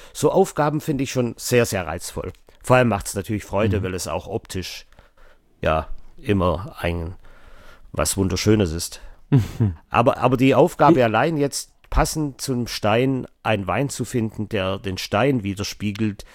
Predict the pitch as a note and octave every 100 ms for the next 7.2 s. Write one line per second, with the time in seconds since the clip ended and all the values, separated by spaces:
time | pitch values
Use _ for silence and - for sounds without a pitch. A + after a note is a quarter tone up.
0 | - _ _ - G2+ F#2 - - - F2+
1 | D2+ D2 - - - - - _ _ _
2 | _ _ _ _ _ _ G#2+ F2+ G2 -
3 | - _ _ _ _ _ _ - _ A#2+
4 | F#2+ G#2 - - A2 G#2 - - F#2+ G#2+
5 | G#2+ C3 A2 A2 G#2 - A2+ G2 F#2+ F#2
6 | F2 F2 G2+ - D3 G2+ - - A2+ G#2+
7 | G2+